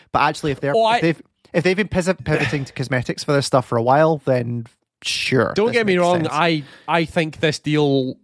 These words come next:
Speaker 2: was huge, like, a lot of
Speaker 1: Yeah.
Speaker 2: money,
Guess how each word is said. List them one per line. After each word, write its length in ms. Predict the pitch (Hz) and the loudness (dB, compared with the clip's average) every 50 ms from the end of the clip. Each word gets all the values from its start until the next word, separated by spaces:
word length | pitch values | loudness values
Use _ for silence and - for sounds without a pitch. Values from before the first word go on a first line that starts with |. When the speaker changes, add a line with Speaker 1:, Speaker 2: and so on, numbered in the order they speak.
| _ _ | _ _
Speaker 2:
was 420 | - 143 127 139 131 117 113 - - _ _ _ | -8 -2 0 2 2 0 0 -6 -12 _ _ _
huge, 720 | - - - - - 175 165 151 139 131 123 127 - - - | -16 -14 -12 -6 -2 0 2 2 2 2 0 -2 -4 -2 0
like, 180 | 135 127 127 | 0 0 2
a 60 | 135 131 | 2 0
lot 420 | 135 139 151 165 170 156 147 139 | 0 0 0 0 2 2 0 0
of 100 | 139 127 | -2 -2
Speaker 1:
Yeah. 100 | - - | 0 0
Speaker 2:
money, 300 | 139 135 135 123 117 110 | 0 0 -2 -4 -6 -8